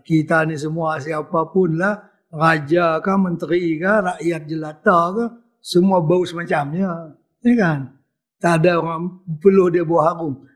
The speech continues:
kecuali baginda Rasulullah sallallahu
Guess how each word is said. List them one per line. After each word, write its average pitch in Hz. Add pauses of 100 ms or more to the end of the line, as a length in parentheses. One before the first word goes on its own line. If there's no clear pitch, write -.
kecuali 180
baginda 160
Rasulullah 147 (180)
sallallahu 147